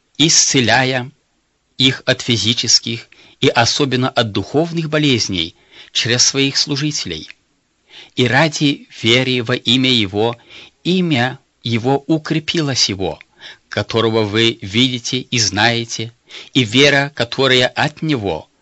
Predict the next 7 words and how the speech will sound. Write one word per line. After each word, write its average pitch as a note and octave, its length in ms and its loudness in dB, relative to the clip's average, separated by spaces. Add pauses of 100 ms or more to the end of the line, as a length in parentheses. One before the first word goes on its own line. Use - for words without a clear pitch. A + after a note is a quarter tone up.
(220)
даровала B2+ 560 2
Ему D3 400 0
исцеление D#3+ 800 0
сие G#2 420 0 (220)
пред A2 220 -2
всеми E3 440 0
вами. F#2 380 -4